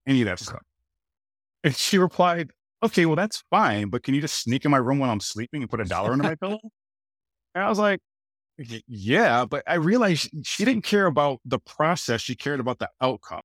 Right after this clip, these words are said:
Speaker 1: However, far too many businesses, if you look at their website, it's all process, process, process, not outcome. So I turned that story into a teachable moment for any entrepreneur to encourage them to go look at their website and make sure that they're not just talking about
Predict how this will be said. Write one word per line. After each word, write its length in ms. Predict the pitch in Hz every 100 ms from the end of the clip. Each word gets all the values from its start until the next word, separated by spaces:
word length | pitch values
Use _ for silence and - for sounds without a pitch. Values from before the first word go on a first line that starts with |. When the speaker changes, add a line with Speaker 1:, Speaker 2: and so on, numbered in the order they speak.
| -
Speaker 1:
However, 600 | 135 120 156 123 110 104 - -
far 200 | 147 151
too 200 | 151 165
many 180 | 151 123
businesses, 560 | 98 135 143 120 98 95
if 80 |
you 60 | 113
look 100 | 113
at 60 | 107
their 100 | 104
website, 480 | 165 - 104 98 92 _ _ -
it's 140 | -
all 180 | 135 123 -
process, 380 | 120 117 113
process, 380 | - 113 110 98
process, 520 | - 143 139 104 104
not 220 | 104 110 107
outcome. 440 | 107 - - 67 - _ _ _
So 160 | - 143
I 80 | 143
turned 320 | - 175 165 127
that 240 | 139 139
story 640 | - - - 131 127 110 110
into 260 | 107 117
a 60 | 110
teachable 420 | - 135 117 104
moment 480 | 107 120 147 117 98
for 120 | - 98
any 220 | 117 107
entrepreneur 720 | 104 - 107 196 214 101 98 _ _ _ _
to 80 | 139
encourage 380 | 120 - 127 123
them 160 | 117
to 40 | 117
go 140 | 110
look 160 | 104 110
at 80 |
their 100 | 104
website 460 | 95 95 - 98 95
and 100 | 107
make 160 | 98 101
sure 240 | - 95
that 140 | 92
they're 80 | 92
not 180 | 92 90
just 140 | 95 -
talking 280 | 92 90
about 340 | 87 82 80